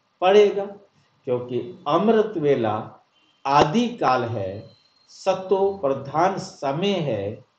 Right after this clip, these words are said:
बाप द्वारा बच्चों को, को विशेष वरदानों व विशेष सहयोग का समय है। इसलिए अमृत वेले के पहले संकल्प का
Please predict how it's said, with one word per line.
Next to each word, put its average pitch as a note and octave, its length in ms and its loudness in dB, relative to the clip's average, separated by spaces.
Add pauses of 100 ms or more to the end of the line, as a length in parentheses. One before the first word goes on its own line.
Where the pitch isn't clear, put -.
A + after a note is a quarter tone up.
(320)
बाप C#3 500 2
द्वारा D3+ 560 4
बच्चों G#3+ 640 2
को, C#3+ 200 -6
को C3+ 520 -4 (200)
विशेष F#3 720 4
वरदानों B2 920 -2 (380)
व C3+ 340 4
विशेष F3+ 580 2
सहयोग D3 720 0
का C#3 160 -2
समय C3+ 480 -8
है। G#2 460 -8 (500)
इसलिए D3+ 840 -4 (400)
अमृत G#3 440 4
वेले D3 400 4
के D#3 240 -2
पहले A#2 760 -2 (280)
संकल्प F3 880 0
का C#3 160 2